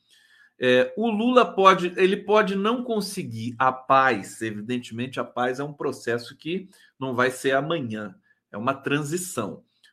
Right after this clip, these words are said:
Como é que você com-, inicia a transição pela paz?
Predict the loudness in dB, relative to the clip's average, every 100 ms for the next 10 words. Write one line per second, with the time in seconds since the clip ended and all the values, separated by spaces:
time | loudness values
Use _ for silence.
0 | _ -2 4 4 4 -2 -2 -2 -2 -6
1 | -2 -4 -4 -6 -6 -6 -10 -4 -2 -2
2 | 0 -2 -4 -8 -6 -4 -2 -4 -4 -4
3 | -4 -4 -8 -16